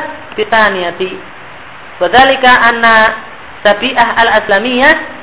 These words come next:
wada'at ba'da wafati zawjiha bilayalin fa adina laha an-nabi sallallahu alaihi wasallam an tatazawwaja. Wa ala hadza fatakunu iddatul hamili ila watul hamli sawa'an kanat mutawafa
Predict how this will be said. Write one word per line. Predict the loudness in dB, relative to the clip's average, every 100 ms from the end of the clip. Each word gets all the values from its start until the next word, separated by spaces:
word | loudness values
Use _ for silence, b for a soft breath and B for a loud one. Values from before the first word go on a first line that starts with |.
| -18 -20 -20 -2
wada'at | 2 4 2 2 0 2
ba'da | 0 2 2 4
wafati | 2 4 2 2 -4
zawjiha | -2 0 0 2 2 2
bilayalin | 0 2 4 4 6 4 2 -4 -14 -18 -20 -20 -14 -4
fa | 2 2
adina | 2 0 2
laha | 2 4 2
an-nabi | 2 0 -2 0
sallallahu | 0
alaihi | 2
wasallam | 2 4 2 0
an | -2 0
tatazawwaja. | -2 0 2 4 4 2 0 2 2 -2 -16 -18 -20 -20 -20 -20 -20 -20 -20 -20 -20 -20 -20 -14
Wa | -2 2
ala | 4 4
hadza | 4 4 4 2
fatakunu | 2 2 2 2 2
iddatul | 0 0 0 0 -2 0
hamili | 0 2 0 -2 -4 -4 0
ila | 2 4
watul | 4 0 -2 -6
hamli | -2 -2 0 -2 -2 -6 -14 -18 -18 -6 2
sawa'an | 4 6 4 2 0
kanat | 0 2 4 0 -2
mutawafa | -2 2 4 4 4 2